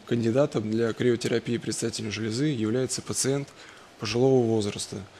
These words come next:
отягощенный соматически, которому не показана радикальная простатэктомия. Кроме того, сальважная криоаблация предстательной железы оказывается более эффективной при лечении местных рецидивов после лучевых методов терапии, чем динамическое наблюдение,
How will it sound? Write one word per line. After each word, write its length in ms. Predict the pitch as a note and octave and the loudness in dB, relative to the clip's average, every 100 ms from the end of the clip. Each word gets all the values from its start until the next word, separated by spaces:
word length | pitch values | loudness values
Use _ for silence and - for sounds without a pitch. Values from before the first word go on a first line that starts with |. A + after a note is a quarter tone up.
| - - | -14 -6
отягощенный 560 | A2 A2+ B2 F3+ E3 | 0 2 4 4 4
соматически, 680 | B2+ A#2+ A2+ C#3 C#3 - - | 2 0 -2 -2 -4 -4 -6
которому 460 | A#2+ A#2 D3 B2 | -4 0 2 2
не 160 | A#2 C3 | 2 0
показана 460 | B2+ A2 B2 G#2+ A2 | -2 -2 -2 -2 -4
радикальная 480 | G#2+ A2+ B2 A#2 | -4 -2 0 0
простатэктомия. 880 | G#2 A2+ - B2+ - - A#2+ A2 G2+ - - - - - - - | -4 -6 -6 -6 -8 -6 -4 -2 -4 -10 -18 -20 -20 -20 -20 -6
Кроме 300 | B2 D#3+ F3 | 2 4 4
того, 260 | D#3 C#3+ C#3 | 6 4 4
сальважная 560 | - B2 C3+ A#2+ A#2+ | 2 2 2 2 -2
криоаблация 540 | A2+ A#2+ A#2+ B2 - A#2 | 0 0 2 0 -2 -6
предстательной 500 | A#2 - A#2+ A#2 A2+ | -4 -2 -4 -4 -4
железы 360 | A#2+ B2 C#3+ | -2 -2 0
оказывается 560 | C#3+ - B2+ B2 - A#2+ | 0 0 -2 -2 -4 -2
более 320 | A2+ C3+ B2+ | 2 2 2
эффективной 540 | - A#2+ - A#2+ A2 G#2+ | 0 -4 -4 -2 -4 -6
при 260 | - C3+ D#3 - | 0 0 0 -2
лечении 420 | A2+ - C3+ C3+ | -4 -2 0 0
местных 400 | A#2 B2 - - | 0 -2 -4 -6
рецидивов 480 | - - A2+ A2 G#2+ | -6 -6 -6 -6 -6
после 360 | - C#3 - A2+ | -6 -6 -4 -4
лучевых 460 | G#2+ A2+ B2+ - - - - - | -4 -2 -2 -4 -12 -20 -20 -14
методов 480 | - B2+ C3+ B2 A2+ | 0 2 2 0 -4
терапии, 440 | - B2 A#2+ - A#2 | 0 0 0 -2 -2
чем 380 | - C#3 D#3 D#3+ - - | 0 0 0 -2 -8 -8
динамическое 600 | B2+ A#2+ C3 C#3 - A#2+ | -4 0 2 2 0 0
наблюдение, 540 | A#2 A2+ A2+ G#2+ G#2 | 2 2 2 0 -4